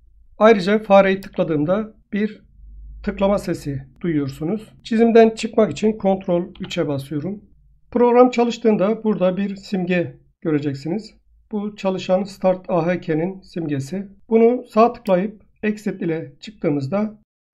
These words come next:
farenin vurgulaması iptal olmuş oluyor. Artık tıklama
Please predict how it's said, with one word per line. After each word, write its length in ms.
farenin 680
vurgulaması 560
iptal 340
olmuş 360
oluyor. 520
Artık 600
tıklama 580